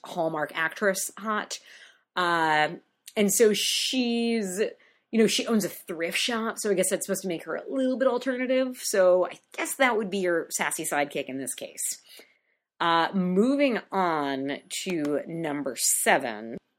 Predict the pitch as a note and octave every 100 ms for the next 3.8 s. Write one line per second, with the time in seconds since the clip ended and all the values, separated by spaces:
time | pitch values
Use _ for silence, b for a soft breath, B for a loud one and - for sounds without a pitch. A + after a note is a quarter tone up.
0 | _ _ - G3 - A#3+ F#3 F3+ - F#3+
1 | D#3+ D#3+ F3 - - D#3 D3 C3+ C#3 -
2 | B2+ A#2 D#2 - - b b b b -
3 | G3 F3+ F3 E3+ E3+ E3+ E3+ E3